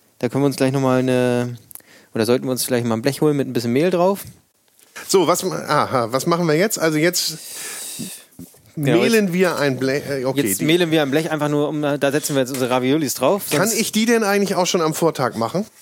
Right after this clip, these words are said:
Speaker 1: Die kannst du auch schon am Vortag
Speaker 2: Ja?
Speaker 1: machen. Ja. Die kann man super im Kühlschrank lagern. Oder wenn man halt, äh, ein bisschen auf Vorrat, äh, produzieren möchte, dann friert man sich die Dinger einfach ein.
Speaker 2: Und das macht jetzt nichts, dass da Ei dran ist.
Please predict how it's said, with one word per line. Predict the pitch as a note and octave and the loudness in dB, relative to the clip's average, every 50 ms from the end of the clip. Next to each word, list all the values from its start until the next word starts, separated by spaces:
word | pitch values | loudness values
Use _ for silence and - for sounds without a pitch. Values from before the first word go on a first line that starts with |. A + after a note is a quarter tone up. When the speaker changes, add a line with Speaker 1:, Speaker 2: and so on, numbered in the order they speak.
| - - | -4 -2
Speaker 1:
Die | F#3+ | 0
kannst | B3 C4 A#3 - | 0 2 2 2
du | G#3 | 2
auch | G3+ F3 | 0 0
schon | - C#3 | -2 -2
am | B2+ A#2+ | -2 -2
Vortag | - B2+ A#2 - A2 - | -2 -4 -4 -4 -4 -2
Speaker 2:
Ja? | - B2+ | 0 0
Speaker 1:
machen. | D#3 C#3+ G#2+ - _ _ _ | 0 -2 -4 -10 _ _ _
Ja. | - C#3 B2 - _ _ _ - - - - - - - - - - - - _ _ _ _ _ _ - | -4 -2 -2 -4 _ _ _ -20 -20 -20 -20 -20 -20 -20 -20 -20 -20 -20 -20 _ _ _ _ _ _ -6
Die | C#3+ C#3+ | -4 0
kann | E3 D#3 | 0 0
man | D#3 D#3 D#3 C#3 | 2 0 0 -2
super | D3 D#3+ - F#3 D#3 D3+ - | -2 0 2 2 2 2 2
im | - D#3 C3+ C3+ C3 B2+ A#2+ - | 0 -2 -2 -2 -4 -6 -6 -4
Kühlschrank | - G#3+ A3 - F#3+ F#3 F3+ | -2 -2 -2 0 0 0 0
lagern. | F3+ F3 F3+ F#3+ G3 G3 G#3 G3+ F#3 - - - - - - _ _ - | 2 2 2 2 0 -2 -2 -6 -10 -12 -18 -20 -20 -20 -20 _ _ -2
Oder | E3 D#3 F3+ F#3+ G3 F#3 F#3 F#3+ F3+ B2+ | 2 4 4 4 4 4 2 2 0 0
wenn | C#3+ D3 | -2 0
man | D#3 D#3+ E3 F3 E3+ C#3+ | 0 0 0 0 0 0
halt, | E3 E3 E3 E3 - F3 | 2 2 2 0 0 -2
äh, | D#3 D#3+ D3+ D3+ D3 C#3+ C#3 C#3+ C#3+ C#3 | -2 0 2 2 2 2 2 2 2 0
ein | C#3 C3+ | 0 -2
bisschen | B2+ D#3 - F3 D#3 | -2 -2 0 0 0
auf | C#3+ C3+ | 0 0
Vorrat, | - - F3 F#3 D#3+ D#3+ D#3+ - - | 0 0 2 2 2 0 0 -2 -6
äh, | - - E3 C#3+ | -8 -8 -8 -8
produzieren | - - - D#3 D3+ - - D#3+ D3 | -6 -2 0 0 2 2 2 2 2
möchte, | D3 D3+ C#3+ - C#3+ | 2 0 0 2 0
dann | C#3 B2+ | 0 0
friert | B2+ - E3 - | -2 -2 -4 -4
man | C#3+ C3+ | -4 -4
sich | C3 B2+ | -4 -4
die | - - | -4 -2
Dinger | - C#3 C3 F2+ | -2 -2 -2 -2
einfach | G#2+ - - - | -4 -6 -8 -8
ein. | - - G2 - _ _ _ _ _ _ _ _ _ _ _ _ - - - _ | -8 -10 -10 -12 _ _ _ _ _ _ _ _ _ _ _ _ -20 -20 -8 _
Speaker 2:
Und | - D3 C#3 D#3 | -2 0 2 2
das | E3 E3 - | 2 2 4
macht | F#3 G3 G3 - | 2 2 2 2
jetzt | G3 D#3+ - - | 0 0 2 2
nichts, | G3 A3+ G#3 - - - D#3+ A2+ F#2+ - D3 D3 - | 0 0 0 -4 -8 -8 -8 -8 -10 -12 -10 -6 -4
dass | E3 D#3 - | -2 -2 0
da | - D#3 - | 0 0 2
Ei | D3+ D3 C#3 | 2 2 2
dran | A#2+ A2 G#2+ G#2+ G#2 | 2 2 2 2 0
ist. | G#2 B2 A#2+ B2 | 0 -2 -4 -6